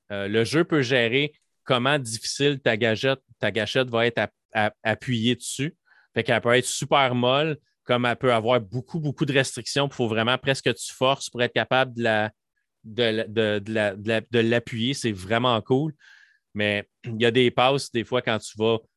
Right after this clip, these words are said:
euh, forcer une porte pour l'ouvrir avec ta lance, on va mettre une résistance dans la ma-, dans la gâchette pour que tu pèses puis que tu aies une sensation de forcer. Fait que j'ai mon, j-, j'étais arrivé à une porte, puis je disais à ma femme, je dis, « Regarde la différence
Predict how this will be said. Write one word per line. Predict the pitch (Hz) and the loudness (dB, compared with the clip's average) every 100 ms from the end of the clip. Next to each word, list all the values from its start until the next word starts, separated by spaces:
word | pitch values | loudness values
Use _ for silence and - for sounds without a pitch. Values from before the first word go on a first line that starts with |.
| - | -12
euh, | 92 | -10
forcer | - 120 - 151 | -4 -4 0 0
une | 139 117 | 0 2
porte | 131 127 - - - _ _ _ _ | 2 2 2 -8 -20 _ _ _ _
pour | 120 117 | -6 -2
l'ouvrir | 117 107 113 135 131 | -2 0 2 4 4
avec | 110 107 | 2 0
ta | 113 101 | -2 -2
lance, | 107 131 135 - _ _ | -2 -4 -8 -12 _ _
on | - 101 | -6 -2
va | 110 | 0
mettre | 113 127 | 2 2
une | 135 120 | 0 0
résistance | 107 113 101 - - 120 135 135 - - | -2 -2 -4 -8 -2 0 0 -4 -8 -14
dans | 101 113 123 | -4 0 2
la | 131 123 | 2 2
ma-, | 113 | 0
dans | 104 110 123 | -2 -2 0
la | 131 117 104 | 0 0 -2
gâchette | 107 101 127 127 _ _ _ _ | -4 -4 -2 -2 _ _ _ _
pour | - 101 | -16 -4
que | 113 | -4
tu | - - - | -4 -10 -2
pèses | 113 123 117 | 2 2 0
puis | - - - | -8 -16 -6
que | |
tu | 107 - | -4 0
aies | 117 | -2
une | 113 | -2
sensation | - 110 107 117 101 - 117 | -2 -4 -2 -2 -2 -2 -4
de | 113 | -4
forcer. | - 101 - 131 139 _ - - _ _ _ | -8 -8 -4 -4 -4 _ -20 -20 _ _ _
Fait | 117 107 | -2 -2
que | 104 | -2
j'ai | 113 | -2
mon, | 110 110 104 | -2 -2 -4
j-, | 90 - | -10 -14
j'étais | 95 - | -8 -4
arrivé | 101 117 | -2 0
à | |
une | 127 107 | 0 0
porte, | 120 143 - | 0 0 -4
puis | 98 | -12
je | |
disais | 98 | -6
à | 104 | -4
ma | 104 | -4
femme, | 95 123 | -4 -4
je | 110 | -4
dis, « | |
Regarde | 98 98 127 | -6 -4 -2
la | 135 | 0
différence | 110 - 104 98 120 131 - - | -2 -4 -4 -2 -2 -4 -8 -16